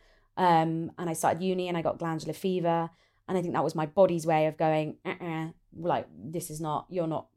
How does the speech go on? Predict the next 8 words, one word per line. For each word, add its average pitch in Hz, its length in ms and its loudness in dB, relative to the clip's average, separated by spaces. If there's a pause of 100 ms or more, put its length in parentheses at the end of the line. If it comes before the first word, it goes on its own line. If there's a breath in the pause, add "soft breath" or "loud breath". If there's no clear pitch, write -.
(140)
well, 139 340 -2
like, 107 300 -6
you 165 160 -6
need 151 300 -6
to 143 340 -6 (500)
just - 460 -6 (280)
heal." 120 440 -6 (580)
Um, 151 600 0